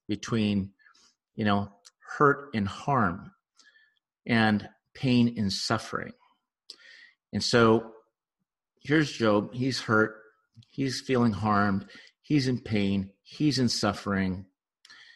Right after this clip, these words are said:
which we all experience, right? So what's the distinction between these things, right? So let's say you break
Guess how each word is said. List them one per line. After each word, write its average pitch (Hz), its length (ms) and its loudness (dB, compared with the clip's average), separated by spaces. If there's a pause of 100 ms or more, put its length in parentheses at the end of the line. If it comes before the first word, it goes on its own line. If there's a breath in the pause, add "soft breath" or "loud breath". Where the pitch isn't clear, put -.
(200 loud breath)
which - 200 0
we 110 100 6
all 117 220 6
experience, - 800 -6 (120)
right? 101 320 -4 (380 loud breath)
So - 180 2
what's 117 220 4
the 123 60 -2
distinction 104 520 -2
between 98 460 -4
these 82 240 -8
things, - 320 -16
right? 104 220 -6 (480 loud breath)
So - 180 0
let's 180 240 4
say 139 400 4
you 123 180 4
break 120 360 4